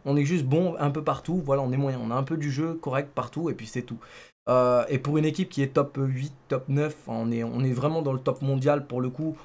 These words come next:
On est dans le top trente devant, bah, toutes ces équipes, Avant-Garde et tout ça. Voilà, Gédon, on est top huit. Euh, Renegade, où est-ce qu'ils sont ? Renegade sont top dix-sept. Avant-Garde, ils sont top vingt.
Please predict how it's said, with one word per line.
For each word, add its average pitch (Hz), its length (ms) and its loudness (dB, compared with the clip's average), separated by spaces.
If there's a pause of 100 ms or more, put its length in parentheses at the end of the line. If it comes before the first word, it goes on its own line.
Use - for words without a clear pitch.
(100)
On 131 100 0
est 131 80 0
dans 131 120 0
le 127 60 -2
top 127 240 -2
trente 147 260 -2
devant, 127 300 0
bah, 117 120 -6
toutes 139 220 -8
ces 127 180 -4
équipes, 147 320 -4
Avant-Garde 127 560 2
et 120 40 -4
tout 120 100 -14
ça. 143 200 0
Voilà, 117 220 -2
Gédon, 123 260 -2
on 113 40 -6
est - 80 -12
top 113 160 -8
huit. 156 260 -2 (440)
Euh, 120 680 4
Renegade, 135 640 2
où 120 80 -2
est-ce 120 120 -6
qu'ils 135 100 -16
sont ? 131 160 -4
Renegade 117 320 -2
sont 110 120 -12
top 123 220 -2
dix-sept. 156 440 0
Avant-Garde, 131 420 0
ils 117 80 -8
sont 117 100 -10
top 131 260 0
vingt. 147 240 2